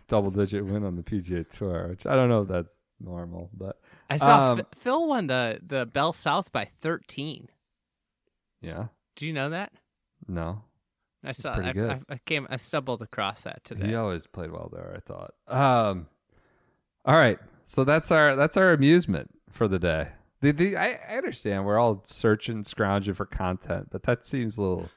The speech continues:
Speaker 1: just
Speaker 2: Well, it'd be a great
Speaker 1: disingenuous.
Speaker 2: article. It would be.
Speaker 1: Yeah.
Speaker 2: I, I'd be
Speaker 1: Yeah.
Speaker 2: amazed. I'm amazed at Charlie Hoffman's record there, and it, it would be. I would still be, like, as amazed if he was fifth. I wouldn't be enraged.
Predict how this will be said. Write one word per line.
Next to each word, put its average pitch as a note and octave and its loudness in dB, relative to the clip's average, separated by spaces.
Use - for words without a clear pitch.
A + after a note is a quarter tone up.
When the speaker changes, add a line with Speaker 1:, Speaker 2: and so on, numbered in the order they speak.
Speaker 1:
just - -16
Speaker 2:
Well, E4 6
it'd E4 -4
be F#4 6
a F#4 4
great E4 0
Speaker 1:
disingenuous. F#4+ 4
Speaker 2:
article. F4 2
It B3 6
would F#4 0
be. F4+ 0
Speaker 1:
Yeah. C3 -8
Speaker 2:
I, C4+ -2
I'd B3+ 6
be E4+ 4
Speaker 1:
Yeah. E4+ 6
Speaker 2:
amazed. D#4 2
I'm D4 4
amazed E4+ 2
at C#4+ -8
Charlie D4 6
Hoffman's A#3+ 2
record B3+ -2
there, C3 -10
and G#3 -2
it, A#3 -2
it A#3 2
would C#4 -2
be. C4 -6
I G#3+ 4
would C4+ -4
still D#4+ 0
be, C4+ -4
like, A3 -2
as B3+ 6
amazed C#4+ -2
if A#3 -4
he A#3 -6
was A3 -6
fifth. D4 -2
I G#3 0
wouldn't B3 -2
be A3+ -2
enraged. A3 0